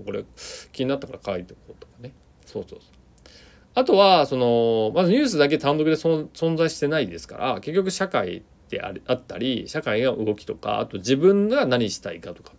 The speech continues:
ていうところとの、その関連性とかにもなっていくのかなっていう。だから、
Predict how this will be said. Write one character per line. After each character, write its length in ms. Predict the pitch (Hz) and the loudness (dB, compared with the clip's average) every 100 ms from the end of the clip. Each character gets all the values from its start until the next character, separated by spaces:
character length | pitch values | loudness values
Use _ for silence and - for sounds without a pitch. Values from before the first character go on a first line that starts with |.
| _ | _
て 80 | - | -18
い 40 | |
う 20 | |
と 80 | 82 | -16
こ 100 | 90 | -12
ろ 80 | 92 | -10
と 160 | - | -6
の、 240 | 262 - - - - - - | -4 -6 -10 -20 -20 -20 -10
そ 100 | 240 | -8
の 60 | |
関 260 | - 175 180 | -2 0 4
連 160 | 175 165 | 4 6
性 220 | 160 156 | 4 4
と 100 | 147 | 4
か 240 | - - - _ _ _ - - - - | -2 -14 -18 _ _ _ -20 -20 -14 -4
に 80 | 175 | 0
も 100 | 107 | 2
な 160 | 120 | 0
っ 40 | 120 | -2
て 160 | - | -6
い 20 | 92 | -6
く 80 | |
の 100 | 107 | -6
か 120 | 85 85 | -6 -10
な 140 | 87 | -14
っ 20 | |
て 200 | - - | -16 -12
い 40 | - | -4
う。 20 | |
だ 80 | 208 | 0
か 60 | |
ら、 120 | - | -2